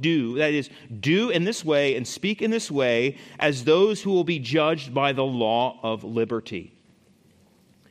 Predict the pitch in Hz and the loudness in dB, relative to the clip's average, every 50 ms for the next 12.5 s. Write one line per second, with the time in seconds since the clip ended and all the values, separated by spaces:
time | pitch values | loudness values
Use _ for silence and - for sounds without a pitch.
0 | _ _ _ _ _ _ _ _ - 131 147 147 139 156 151 135 131 127 - 147 | _ _ _ _ _ _ _ _ -4 -4 -4 -2 -2 -2 -2 -2 -2 -4 -4 -4
1 | 139 143 139 - - 98 85 107 143 175 180 - - _ _ _ _ _ _ _ | -4 -4 -4 -4 -6 -6 -6 -6 -6 -8 -10 -14 -20 _ _ _ _ _ _ _
2 | _ _ _ _ _ _ _ _ _ _ _ _ - 123 - - 131 120 120 110 | _ _ _ _ _ _ _ _ _ _ _ _ -10 -8 -4 -2 0 -2 0 -2
3 | - 123 110 - - 117 117 123 123 113 95 92 67 - - - - - 120 107 | -2 -2 -2 -2 -4 -4 -4 -4 -4 -6 -6 -8 -10 -10 -12 -10 -8 -8 -6 -6
4 | 104 101 110 123 160 220 175 98 101 107 123 139 - - - _ _ _ _ _ | -4 -4 -2 -2 -2 -2 -2 -4 -6 -6 -8 -12 -16 -20 -20 _ _ _ _ _
5 | _ _ _ _ _ _ _ _ - - 92 104 151 170 175 165 139 123 120 113 | _ _ _ _ _ _ _ _ -10 -6 -2 0 0 0 0 0 0 0 0 0
6 | 107 - - - - 127 113 127 110 110 110 - - 117 107 110 110 - - - | -2 -6 -10 -14 -12 -6 -2 -2 -2 -2 -2 -4 -6 -4 -4 -4 -4 -6 -10 -16
7 | - - - - - - - 113 98 - 107 101 90 101 98 - - 120 98 90 | -18 -18 -18 -20 -16 -12 -10 -10 -8 -6 -8 -8 -8 -10 -12 -8 -6 -6 -6 -6
8 | 87 - - - - - - - - _ _ _ _ - 143 131 - - 123 113 | -8 -12 -18 -20 -20 -20 -20 -20 -20 _ _ _ _ -4 -4 -2 -2 -2 -4 -4
9 | - - - 127 120 113 107 - - - 143 175 196 - - 117 113 113 117 - | -4 -6 -4 -2 -2 -2 -4 -4 -4 -2 0 0 -2 -2 -6 -4 -4 -4 -4 -4
10 | - 120 117 101 110 113 - 127 139 143 - 127 135 147 151 143 - - 110 104 | -6 -6 -6 -4 -4 -4 -4 -4 -4 -4 -4 -4 -2 -2 -2 -4 -4 -6 -8 -6
11 | - - 110 107 110 113 113 107 113 110 101 - - 120 113 120 120 120 113 104 | -8 -8 -8 -6 -6 -6 -6 -6 -6 -6 -8 -6 -6 -6 -4 -4 -4 -4 -4 -4
12 | 101 101 101 98 - - 87 87 85 | -4 -6 -8 -8 -10 -14 -14 -14 -18